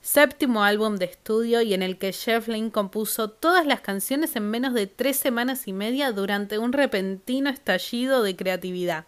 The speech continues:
mientras estaba ahí recluido en un chalet alquilado en los Alpes suizos. Según la crítica especializada, este es el mejor álbum de la historia de la banda y según el propio Lynne, Out of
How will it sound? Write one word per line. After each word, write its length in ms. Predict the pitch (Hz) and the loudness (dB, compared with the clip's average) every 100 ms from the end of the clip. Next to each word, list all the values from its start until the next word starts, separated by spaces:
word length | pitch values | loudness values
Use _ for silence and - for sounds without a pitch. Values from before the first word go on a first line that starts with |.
| _ | _
mientras 340 | 240 240 262 254 | 0 6 6 6
estaba 320 | 254 285 277 | 4 4 6
ahí 220 | 269 269 | 6 4
recluido 580 | 269 254 226 220 220 240 | 4 2 2 0 2 2
en 100 | 214 | 2
un 120 | 208 | -2
chalet 420 | - 208 214 233 | 0 0 0 0
alquilado 580 | 226 190 - 185 196 226 | 0 -2 -6 0 2 2
en 100 | 226 | 2
los 180 | 175 190 | 0 0
Alpes 380 | 185 180 180 175 | -2 -2 -4 -4
suizos. 580 | 180 170 - 165 - - _ | -6 -8 -8 -12 -14 -20 _
Según 320 | - 254 269 | 4 6 8
la 120 | 311 | 6
crítica 340 | 254 277 269 254 | 2 -2 -2 -4
especializada, 960 | - - - 202 202 - 247 262 269 262 | -4 -4 0 0 0 0 2 4 2 0
este 340 | 311 - 285 | -4 0 2
es 120 | 277 | 2
el 160 | 277 226 | 2 2
mejor 560 | 208 196 - 269 311 311 | 0 -2 2 4 4 0
álbum 440 | - 220 247 262 247 | 2 4 4 2 2
de 100 | 185 | 0
la 80 | 175 | 0
historia 420 | 175 - 220 240 | -2 -4 0 2
de 120 | 214 | 2
la 160 | 180 175 | 2 4
banda 480 | 190 214 240 269 262 | 4 4 2 2 0
y 80 | |
según 360 | 208 208 202 247 | -4 -2 0 0
el 140 | 254 | 0
propio 360 | 208 208 220 202 | -2 -4 -2 -2
Lynne, 340 | 185 202 254 - | 0 0 -2 4
Out 180 | 254 | 6
of 100 | 302 | 6